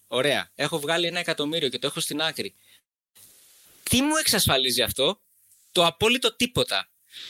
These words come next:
Εάν στα είκοσι εννιά μου, τριάντα, τριάντα ένα μου, έχω βγάλει κάποια αρκετά χρήματα και δεν γνωρίζω τι θα κάνω στα τριάντα πέντε, τριάντα έξι μου, αρχίζει και υπάρχει μια αντιστροφή στην ψυχολογία μου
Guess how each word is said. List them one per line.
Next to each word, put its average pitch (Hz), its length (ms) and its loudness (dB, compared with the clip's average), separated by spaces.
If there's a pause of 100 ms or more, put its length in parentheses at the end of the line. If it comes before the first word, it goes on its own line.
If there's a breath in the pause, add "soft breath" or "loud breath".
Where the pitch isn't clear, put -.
Εάν 147 600 0
στα - 220 0
είκοσι 135 280 0
εννιά 175 240 0
μου, 160 100 -6
τριάντα, 156 360 0
τριάντα 143 280 0
ένα 156 280 2
μου, 98 160 -12 (160)
έχω 170 240 -2
βγάλει 175 240 0
κάποια 185 280 -2
αρκετά 175 300 -2
χρήματα 139 600 -2 (460 loud breath)
και 143 180 2
δεν 190 280 0
γνωρίζω 185 720 0
τι 190 120 -4
θα 196 140 -2
κάνω 202 200 -2
στα 190 120 -4
τριάντα 147 260 0
πέντε, 185 200 -4
τριάντα 135 280 -2
έξι 117 280 -2
μου, 139 200 -6 (480 loud breath)
αρχίζει 151 1040 0 (300 soft breath)
και 151 120 -4
υπάρχει 208 340 -4
μια 220 160 -2
αντιστροφή 190 520 0
στην 220 160 -2
ψυχολογία 131 760 0
μου 156 220 -10